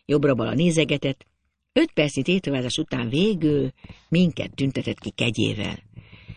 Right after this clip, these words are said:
Bevallom, hogy kissé nyugtalan voltam az imént, amikor, mint említettem,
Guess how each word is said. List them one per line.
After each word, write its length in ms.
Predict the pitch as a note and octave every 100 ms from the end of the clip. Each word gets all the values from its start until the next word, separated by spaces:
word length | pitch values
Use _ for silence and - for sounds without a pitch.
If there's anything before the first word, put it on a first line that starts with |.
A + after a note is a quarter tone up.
| - -
Bevallom, 600 | - D#4+ D#4 C3 A#2 A2+
hogy 120 | A#2+
kissé 300 | - C#4 -
nyugtalan 500 | C3 G#3+ - - -
voltam 300 | C3 F3 -
az 160 | B2+ -
imént, 360 | C3 C#3 E3 D#3
amikor, 340 | C3+ C3 C3
mint 180 | A2+ -
említettem, 720 | E3+ C3+ A2+ C3 - E3 F#3+